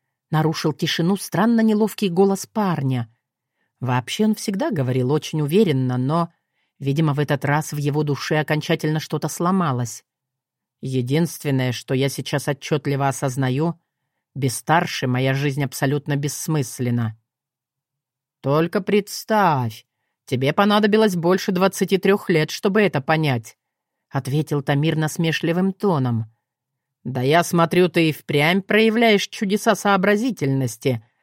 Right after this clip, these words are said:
мой мегаумный друг». Глубоко вздохнув, Лид промолчал, проглотив все ироничные слова в свой адрес. Да и незачем было что-то говорить,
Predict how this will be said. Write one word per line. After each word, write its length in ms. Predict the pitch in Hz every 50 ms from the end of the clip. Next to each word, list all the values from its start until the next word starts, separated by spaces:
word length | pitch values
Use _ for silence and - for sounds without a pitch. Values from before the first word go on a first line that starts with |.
| _ _ _
мой 260 | - 147 151 151 147
мегаумный 840 | 151 165 170 175 165 156 147 151 151 160 160 160 156 151 156 160 160
друг». 460 | 151 160 156 131 110 - - - _ _ _ _ _ _ _ _ _ _ _ _ _ _ _ _ _
Глубоко 440 | 151 143 147 151 143 160 160 - 220
вздохнув, 680 | 208 208 175 151 170 175 - - 214 233 247 - - _ _ _ _
Лид 320 | 170 190 247 277 - -
промолчал, 800 | _ - 240 240 240 247 247 240 - - - 254 233 190 127 117 117 - _ _ _ _ _ _
проглотив 580 | - 147 139 143 143 139 135 139 - 165 151 -
все 340 | - - - - 156 151 151
ироничные 600 | 151 147 151 160 175 170 - - - 160 156 143
слова 320 | - 160 151 151 165 160
в 60 | -
свой 280 | - - 165 175 180 180
адрес. 480 | 165 147 131 123 131 131 120 - - _ _ _ _ _ _ _ _ _ _ _ _ -
Да 120 | 139 139
и 100 | 127 123
незачем 560 | 127 135 185 233 214 226 - - - 220 208
было 200 | 175 202 202 196
что-то 320 | 190 - - 190 - 185 170
говорить, 480 | 156 156 151 156 151 151 147 - -